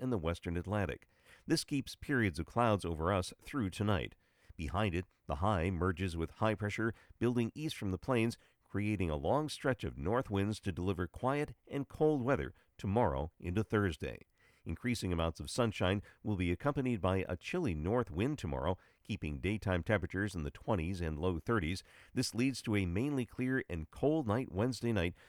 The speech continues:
perhaps featuring a few below zero readings in the cold spots Thursday morning. The cold air gradually exits northeast Thursday into Friday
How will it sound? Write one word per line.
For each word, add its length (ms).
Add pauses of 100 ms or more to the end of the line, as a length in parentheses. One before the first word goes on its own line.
(160)
perhaps 400
featuring 420
a 60
few 240
below 400
zero 340
readings 520
in 80
the 80
cold 280
spots 440 (100)
Thursday 380
morning. 420 (420)
The 80
cold 300
air 160
gradually 580
exits 440
northeast 600
Thursday 460
into 160
Friday 420